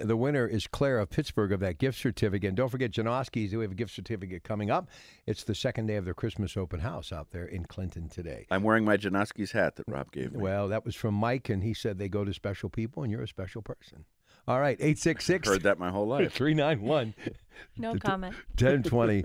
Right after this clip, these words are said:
Speaker 3: <laughs>
Speaker 1: or, uh, Dollar Bank Instant Access, K D K radio dot com, or you can text us on the Red Automotive line, the best deal in town. All right, Doug and Jess ready to go to work via the phone, so let's say hi to Lee in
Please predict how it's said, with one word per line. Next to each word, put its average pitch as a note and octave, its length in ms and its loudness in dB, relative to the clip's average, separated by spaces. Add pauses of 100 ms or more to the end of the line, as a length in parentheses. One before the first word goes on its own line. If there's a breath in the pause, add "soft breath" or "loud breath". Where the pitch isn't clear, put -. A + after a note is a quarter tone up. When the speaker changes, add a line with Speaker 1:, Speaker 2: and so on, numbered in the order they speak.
(140)
Speaker 3:
<laughs> - 160 -10
Speaker 1:
or, A2 200 6
uh, G2+ 220 6
Dollar A2+ 320 4
Bank A2+ 300 2
Instant A#2 320 4
Access, G#2+ 360 2
K A#2+ 120 2
D A2 80 0
K A#2 100 2
radio G#2 220 2
dot G2+ 180 2
com, G2+ 180 0
or G2+ 40 0
you A#2+ 120 0
can C#3 200 -2
text - 360 -2
us C#3 240 0
on A2 120 0
the G#2+ 80 0
Red A2 180 0
Automotive G2+ 340 0
line, G2+ 280 0 (340 soft breath)
the A#2+ 120 0
best F2 320 -4
deal E2 200 -2
in F2+ 120 -2
town. - 240 -8 (1120 loud breath)
All E3+ 140 8
right, F#3 220 6
Doug B2 220 4
and C3+ 140 2
Jess D3+ 240 4
ready C3 160 2
to B2+ 80 2
go A#2+ 100 4
to A#2 80 4
work A2+ 220 2
via A2+ 160 8
the G2 80 2
phone, B2+ 320 6
so - 120 2
let's A#2+ 140 4
say C#3 160 6
hi C3 220 6
to B2+ 260 4
Lee G#3 520 4
in C3 260 0